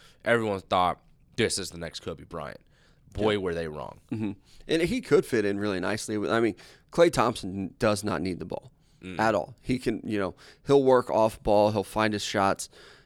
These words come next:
Speaker 2: And maybe that can complement an Andrew Wiggins and Steph Curry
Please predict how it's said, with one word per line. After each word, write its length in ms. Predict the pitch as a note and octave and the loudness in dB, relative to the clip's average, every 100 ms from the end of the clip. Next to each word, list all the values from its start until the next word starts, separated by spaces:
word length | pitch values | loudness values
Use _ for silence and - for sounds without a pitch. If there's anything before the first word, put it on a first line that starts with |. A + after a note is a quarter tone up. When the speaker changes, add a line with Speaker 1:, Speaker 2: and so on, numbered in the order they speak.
| _ - | _ -4
Speaker 2:
And 340 | G#2 G#2+ G#2+ | 0 0 2
maybe 360 | A#2 A#2 A#2+ G#2 | 2 2 2 0
that 300 | A2+ F2+ - | 0 -2 -4
can 240 | G2+ E2+ - | -8 -8 -12
complement 640 | - A2+ A2 A2+ A2+ G2+ | -4 -2 -2 -2 0 0
an 120 | G#2 | 0
Andrew 320 | F2+ A2+ G#2+ G#2 | 0 -2 -2 -2
Wiggins 360 | A2 G#2 G#2 | -2 -2 -4
and 240 | G#2+ A2+ A2 | -4 -4 -4
Steph 280 | - G2+ | -4 -4
Curry 400 | - A2 G#2 G2 | -2 -2 0 -2